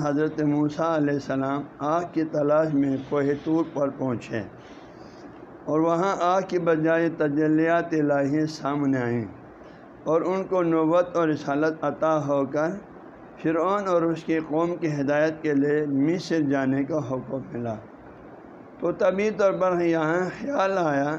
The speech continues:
جو کہ منصب، منصب اور کمالات نبوت کے بالکل خلاف بھی نہیں ہے، خلاف بھی نہیں ہے،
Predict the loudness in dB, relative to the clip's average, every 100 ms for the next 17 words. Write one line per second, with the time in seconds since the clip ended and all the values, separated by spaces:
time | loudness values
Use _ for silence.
0 | -8 -18 -20 -20 -20 -10 0 0 2 2
1 | 4 2 2 2 2 2 -2 -10 -20 -20
2 | -14 -4 0 2 2 0 0 0 0 0
3 | 2 2 2 2 2 2 2 2 0 0
4 | -2 0 0 0 -2 0 0 0 0 0
5 | 2 2 2 0 -2 -2 0 0 0 0
6 | 2 2 2